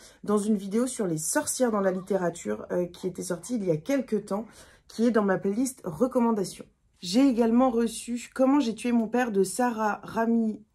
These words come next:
Ramillo Klinkert. Et en fait, c'est un livre qui est déjà dans ma palle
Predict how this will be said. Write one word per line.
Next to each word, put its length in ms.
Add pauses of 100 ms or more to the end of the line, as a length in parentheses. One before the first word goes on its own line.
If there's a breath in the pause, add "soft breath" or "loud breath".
Ramillo 600
Klinkert. 760 (720 loud breath)
Et 100
en 80
fait, 220
c'est 240
un 200
livre 420
qui 220
est 40
déjà 360
dans 180
ma 260
palle 420